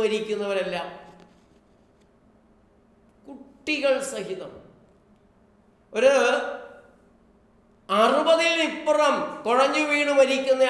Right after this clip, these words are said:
ആളുകളെയാണ് ഞാൻ പ്രധാനമായിട്ടും വാക്പാപത്തിൻ്റെ, കൊറോണ വാക്പാപത്തിൻ്റെ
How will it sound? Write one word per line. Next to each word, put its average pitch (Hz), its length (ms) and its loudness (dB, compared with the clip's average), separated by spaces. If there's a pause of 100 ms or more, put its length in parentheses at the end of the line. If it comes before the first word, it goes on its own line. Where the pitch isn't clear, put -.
ആളുകളെയാണ് 233 720 2 (460)
ഞാൻ 233 120 4 (140)
പ്രധാനമായിട്ടും 254 960 0 (760)
വാക്പാപത്തിൻ്റെ, 254 960 2 (140)
കൊറോണ 262 360 2 (200)
വാക്പാപത്തിൻ്റെ 233 840 0